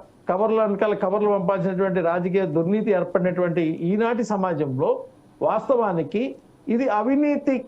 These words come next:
కోసమే ఏర్పాటు చేసుకున్నటువంటి వ్యవస్థగా మాత్రటువంటి తరుణంలో, జీరో బడ్జెట్ అనే అంశానికి మనం ఏమాత్రం దగ్గరికి వెళ్ళకపోవడానికి కారణం ఏంటంటే,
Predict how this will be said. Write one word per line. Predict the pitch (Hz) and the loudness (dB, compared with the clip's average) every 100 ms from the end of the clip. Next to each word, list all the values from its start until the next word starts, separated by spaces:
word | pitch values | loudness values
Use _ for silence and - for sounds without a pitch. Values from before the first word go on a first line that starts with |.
| - | 0
కోసమే | 240 247 269 262 277 302 285 | 2 2 2 2 4 4 4
ఏర్పాటు | 262 - 262 226 | 2 0 0 0
చేసుకున్నటువంటి | 247 247 247 240 233 | 0 0 0 2 2
వ్యవస్థగా | 220 220 226 240 | 2 0 0 0
మాత్రటువంటి | 220 208 214 226 214 226 202 | 2 0 0 0 0 0 0
తరుణంలో, | 202 196 196 165 117 - | 0 0 2 0 -2 -6
జీరో | 127 139 185 | -4 -2 0
బడ్జెట్ | 226 214 240 | 0 0 2
అనే | 247 233 | 2 0
అంశానికి | 220 226 247 254 240 | -2 0 0 0 0
మనం | 240 240 | 0 0
ఏమాత్రం | 214 233 247 247 262 247 | 2 2 0 0 2 2
దగ్గరికి | 220 240 247 | 2 2 0
వెళ్ళకపోవడానికి | 226 233 247 240 233 247 233 | 2 2 2 2 2 2 0
కారణం | 208 233 240 | 0 0 2
ఏంటంటే, | 233 214 208 277 294 | 2 0 2 0 -2